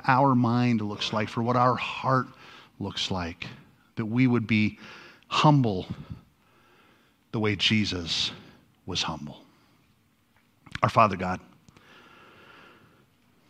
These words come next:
we again praise your name. There is just no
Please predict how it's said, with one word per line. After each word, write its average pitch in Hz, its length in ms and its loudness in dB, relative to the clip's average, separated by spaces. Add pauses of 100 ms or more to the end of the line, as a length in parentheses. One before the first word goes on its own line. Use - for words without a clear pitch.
(580)
we 117 420 0 (220)
again 120 540 2 (380)
praise 135 420 6
your 120 180 4
name. 82 360 -6 (3500)
There 117 160 4
is 113 120 0
just 131 400 2
no 135 560 6